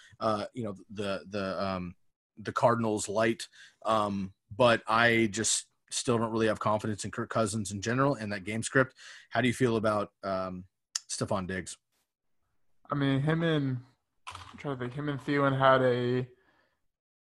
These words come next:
Speaker 2: oh gosh, I heard that forty, Thielen had a forty-two percent matchup advantage. I think Diggs had thirty-five, and forty-two is by far the most I've seen this year on P F F's, uh, matchup charts.
Speaker 1: Mm-hmm.
Speaker 2: S-,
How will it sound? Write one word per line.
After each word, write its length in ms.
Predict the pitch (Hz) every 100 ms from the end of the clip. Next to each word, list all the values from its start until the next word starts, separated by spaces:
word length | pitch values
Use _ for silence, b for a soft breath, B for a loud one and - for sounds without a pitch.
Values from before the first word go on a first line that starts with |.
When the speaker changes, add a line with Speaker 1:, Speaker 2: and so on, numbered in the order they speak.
| -
Speaker 2:
oh 120 | -
gosh, 300 | - - - -
I 40 |
heard 140 | 123
that 160 | - 147
forty, 580 | - 165 170 175 - 147 -
Thielen 200 | 175 185
had 120 | 180
a 60 | 151
forty-two 540 | - 160 165 165 -
percent 400 | 151 156 - 135
matchup 320 | 127 131 131 139
advantage. 760 | 123 135 131 131 127 - - _ _ _ _ _ _ -
I 40 | -
think 180 | 139
Diggs 200 | 127 135
had 200 | 139 127
thirty-five, 640 | - 135 131 123 123 131 135
and 120 | 127
forty-two 600 | - 156 160 160 - 147
is 80 | 135
by 160 | 131
far 340 | 127 - 131 135
the 80 | 131
most 380 | 127 131 131
I've 160 | 131 123
seen 240 | - 131
this 240 | 131 131 -
year 200 | 139 139
on 200 | 127 123
P 180 | 123 131
F 160 | 127
F's, 300 | 127 123 123
uh, 200 | 123 113
matchup 380 | 117 120 123 139
charts. 460 | - 135 139 - - - _ _ -
Speaker 1:
Mm-hmm. 280 | 107 98 120 139
Speaker 2:
S-, 540 | - - - - -